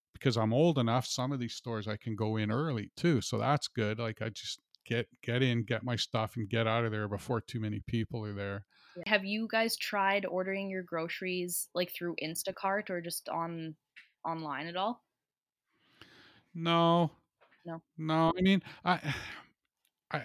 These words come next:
Speaker 1: I guess for, I guess for me, I always figured it's, there's acceptable risk that you have to take in all this, and getting groceries is, is one of them,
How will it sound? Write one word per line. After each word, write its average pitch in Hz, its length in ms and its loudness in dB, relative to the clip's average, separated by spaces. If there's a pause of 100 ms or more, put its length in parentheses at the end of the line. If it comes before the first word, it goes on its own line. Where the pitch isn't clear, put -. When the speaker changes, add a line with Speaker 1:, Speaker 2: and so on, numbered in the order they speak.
(100)
Speaker 1:
I 180 40 6
guess 226 320 2
for, 170 360 2
I 147 80 2
guess 185 220 2
for - 180 0
me, 143 200 8
I 123 100 6
always 131 280 4
figured 131 440 4
it's, 113 240 0 (1160)
there's 135 240 2 (160)
acceptable 131 1040 2 (140)
risk 127 580 4 (140)
that 113 180 0
you 117 140 -2
have 120 260 2
to - 100 -6
take 117 380 -2
in 113 80 -2
all 110 220 -2
this, - 340 -8 (200)
and 123 180 2
getting 139 280 4
groceries 117 600 4
is, 104 280 -2
is 104 140 -4
one 107 300 -2
of 104 80 -10
them, 104 140 -12